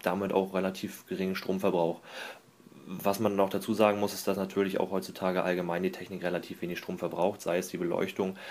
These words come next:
durch L E D, die einen schönen Vorteil hat, dass man eben sehr realistische Lichtszenarien auch mittlerweile erstellen kann. Ähm, ich kann zum Beispiel die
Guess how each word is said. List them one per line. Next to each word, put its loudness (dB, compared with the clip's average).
durch 0
L 2
E 2
D, 4
die 2
einen -2
schönen 4
Vorteil 8
hat, 6
dass 2
man 0
eben 0
sehr 2
realistische 0
Lichtszenarien 0
auch 2
mittlerweile 6
erstellen 6
kann. 2
Ähm, -2
ich -4
kann 2
zum 0
Beispiel 4
die 2